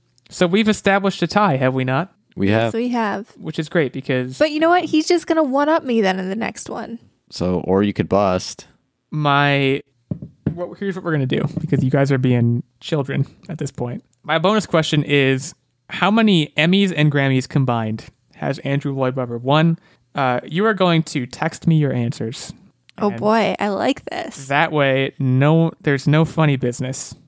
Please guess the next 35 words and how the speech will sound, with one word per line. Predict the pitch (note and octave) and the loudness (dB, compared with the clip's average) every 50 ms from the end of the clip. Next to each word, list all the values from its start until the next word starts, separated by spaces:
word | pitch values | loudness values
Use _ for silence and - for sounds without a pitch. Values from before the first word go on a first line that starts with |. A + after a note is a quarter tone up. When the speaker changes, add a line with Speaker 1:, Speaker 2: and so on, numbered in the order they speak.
| _ _ _ _ _ | _ _ _ _ _
Speaker 1:
So | - - C3+ C3+ - | -10 -10 -10 -4 -2
each | E3+ F3+ - G3+ | -2 0 0 0
of | F3 | 0
you | F3 F3+ F3 | 2 2 0
individually | D#3 D3 E3 F3+ F#3 F3+ F3+ D#3+ E3+ E3 D#3 D#3+ D#3 D3+ D3 | 2 2 2 2 2 2 2 0 0 2 2 2 2 2 0
will | C#3 C3+ C3 | 0 -2 -4
text | C3 - - E3 D#3 - - | -4 -4 -6 -6 -6 -4 -2
me | D#3 D3+ D3 | 0 0 2
your | C#3+ C#3 D3 C#3+ | 2 2 0 0
answers. | - B2+ A#2+ A#2 - - A#2 A2+ A#2 - - - _ _ _ _ _ _ _ - | -2 -2 -4 -4 -4 -6 -6 -6 -6 -8 -14 -20 _ _ _ _ _ _ _ -8
This | - B2+ - | -6 -6 -6
is | D3+ - | -8 -8
for | - C3+ C3+ | -4 -2 2
all | C3 C#3 E3 | 2 4 4
the | F3+ | 6
marbles, | F3 E3+ E3 D#3+ D3+ D#3 D#3 D3+ - - - - _ _ _ _ _ _ _ _ _ _ | 6 6 6 4 4 4 2 0 0 -6 -12 -14 _ _ _ _ _ _ _ _ _ _
all | - C#3 C#3+ | -2 0 2
the | D3 D3+ | 2 2
cash | - - D3+ D#3 D#3 - E3 | 2 2 2 2 2 4 4
in | D3+ D3+ | 2 4
the, | D3 D3 C#3+ C#3 - | 4 2 0 0 0
in | D3 | 0
the | C#3+ C#3 | 0 0
cash | - D3+ C#3+ C3+ - - | 0 0 0 0 -2 -2
box. | - B2 A#2 A#2+ A#2+ - - - - _ _ _ _ _ _ _ _ _ _ _ _ - | -4 -4 -4 -4 -6 -10 -12 -14 -14 _ _ _ _ _ _ _ _ _ _ _ _ -2
And | D3 D#3+ | 0 2
also, | F3+ F#3+ F#3 - D#3+ C3+ | 2 2 2 2 2 2
if | B2 B2+ B2+ - _ | 2 0 -4 -2 _
both | E3+ E3+ E3 | 2 2 2
of | D#3+ - | 2 0
you | C#3 C3 | 0 2
bust, | C#3 D3+ C3+ C3 - C3+ | 4 2 2 2 0 0
I | C3+ | 2
have | C#3 C3 C3+ C3 | 2 2 2 2
a | A#2+ A#2+ A#2+ A#2+ | 2 0 0 -2